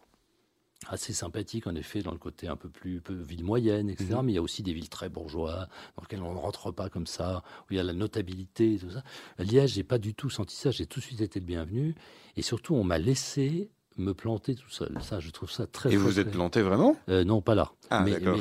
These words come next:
Speaker 1: mais, mais c'est, mais là, non, parce que j'avais intérêt à pas me planter.
Speaker 2: D'accord.
Speaker 1: Mais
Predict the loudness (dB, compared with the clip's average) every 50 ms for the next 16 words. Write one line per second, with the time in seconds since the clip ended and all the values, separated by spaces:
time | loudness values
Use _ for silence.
0 | 0 0 0 0 0 0 0 -2 -2 0 2 4 4 4 4 0 -2 -2 -2 -2
1 | -2 0 0 2 2 4 4 2 2 2 2 2 2 2 0 0 -2 0 -2 0
2 | 0 0 0 0 -2 -6 -4 -4 -4 -4 -4 -8 -10 -8 -2 0 0 0 2 2
3 | 2 2 4 2 2 0 0